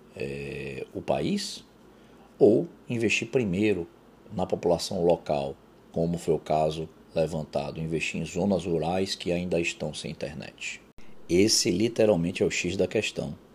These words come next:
e a dúvida de muitos governos, não só lá, mas aqui no Brasil também. Para o governo, muitas vezes, eles levam em consideração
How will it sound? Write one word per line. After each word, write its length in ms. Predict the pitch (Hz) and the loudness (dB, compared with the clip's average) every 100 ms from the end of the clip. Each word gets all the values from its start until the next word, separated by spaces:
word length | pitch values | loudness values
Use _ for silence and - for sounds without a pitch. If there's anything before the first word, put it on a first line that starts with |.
| - - - | -20 -20 -6
e 120 | 123 | 6
a 60 | 160 | 6
dúvida 420 | 82 92 98 101 | 6 4 2 2
de 120 | 104 | 2
muitos 260 | 76 80 - | 0 -4 -4
governos, 640 | 131 107 73 78 73 - - - - | 0 0 2 -2 -4 -12 -16 -10 -2
não 180 | 165 | 0
só 180 | 247 240 | 2 0
lá, 240 | 214 87 104 - - - - | 2 2 2 -10 -20 -20 -8
mas 180 | 76 87 | -4 -2
aqui 160 | - | -2
no 80 | 107 | 0
Brasil 340 | 104 120 82 - | 2 2 2 -2
também. 400 | 180 113 80 - - - - - - - - - - - - - | -2 -4 -6 -10 -20 -20 -20 -20 -20 -20 -20 -20 -20 -20 -4 4
Para 140 | 143 | 6
o 40 | |
governo, 340 | 139 90 117 113 | 6 4 2 2
muitas 320 | 107 80 76 | 0 0 0
vezes, 440 | 87 110 87 - - - - | 2 2 -2 -12 -18 -20 -10
eles 180 | 85 92 | -6 0
levam 280 | 101 101 113 | 4 4 2
em 20 | |
consideração 840 | 110 - 95 87 78 - 101 104 | -6 -2 0 2 0 -2 -2 -2